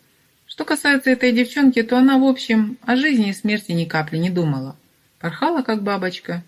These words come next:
и ни о чём, кроме как о себе самой, с интересом не говорила. Одна из причин, почему Гедеону нравилось общество капитана Гента, заключалась в том,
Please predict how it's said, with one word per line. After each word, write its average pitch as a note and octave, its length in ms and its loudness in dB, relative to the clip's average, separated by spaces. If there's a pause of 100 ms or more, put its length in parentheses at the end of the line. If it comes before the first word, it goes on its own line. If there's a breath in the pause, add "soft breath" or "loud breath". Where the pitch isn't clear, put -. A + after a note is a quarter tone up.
и E4 60 -6
ни C#4+ 120 4
о G3 100 2
чём, A3+ 400 2 (300 loud breath)
кроме G3+ 300 0
как F#3 200 -2
о F#3+ 60 -2
себе F#3+ 240 -4
самой, A3+ 300 2
с - 100 -6
интересом D#3 500 -4
не D#3 100 -2
говорила. D3 540 -2 (1040 soft breath)
Одна F#3+ 240 2
из A3 80 2
причин, A3+ 340 2
почему A3 440 4
Гедеону G#3 480 0
нравилось G3+ 500 0
общество G3 440 -6
капитана F3+ 460 -2
Гента, F3+ 460 -2 (100)
заключалась D#3+ 640 -4
в - 80 -20
том, B3 320 0